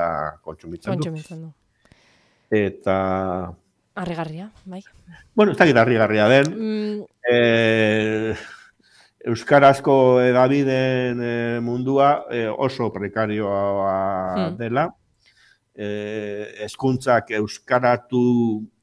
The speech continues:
Speaker 1: ustez dituen, eh, eh, gazteen artean, esango nuke, ez du-, ez dugula,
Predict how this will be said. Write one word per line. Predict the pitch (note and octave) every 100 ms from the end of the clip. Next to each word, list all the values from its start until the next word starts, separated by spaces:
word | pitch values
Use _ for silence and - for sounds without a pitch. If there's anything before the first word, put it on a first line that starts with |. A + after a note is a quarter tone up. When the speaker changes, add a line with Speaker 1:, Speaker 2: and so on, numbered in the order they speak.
| -
Speaker 1:
ustez | B2 A#2 - A#2 G#2 -
dituen, | A2 G#2+ A2 A2+ A#2 A2+ G#2 G#2
eh, | G2+ G2 G2 G#2
eh, | G#2 G#2
gazteen | G#2 G2+ - B2+ A2+ A2 G#2
artean, | G2+ - A#2+ G#2+ G2 -
esango | G#2+ A2 G#2+
nuke, | G#2 G2+ F#2 -
ez | F#2+ -
du-, | A2 -
ez | G2 -
dugula, | A2+ G#2 G2 G2